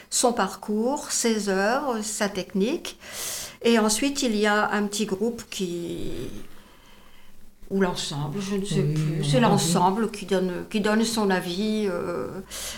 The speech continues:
Speaker 1: oui ou non. Voilà. Ça peut être non, hein.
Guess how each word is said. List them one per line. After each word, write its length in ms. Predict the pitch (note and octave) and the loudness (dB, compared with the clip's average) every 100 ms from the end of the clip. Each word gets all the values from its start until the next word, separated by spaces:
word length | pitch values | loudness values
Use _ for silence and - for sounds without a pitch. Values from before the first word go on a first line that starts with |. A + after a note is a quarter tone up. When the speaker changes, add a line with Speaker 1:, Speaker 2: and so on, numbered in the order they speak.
| G#3+ - | -14 -4
Speaker 1:
oui 340 | F#3+ G#3 B3 B3+ - - | 2 4 4 0 -8 0
ou 60 | |
non. 180 | G#3 E3 - - - - - | 2 2 -2 -16 -20 -20 -12
Voilà. 240 | - D#3 - - - - - - - - | -8 -6 -6 -12 -20 -20 -20 -16 -14 -6
Ça 120 | - A#3 | 2 4
peut 160 | A3+ | 4
être 100 | G3+ | 6
non, 240 | E4+ G#3+ F3 | 6 6 4
hein. 220 | A#3 | 2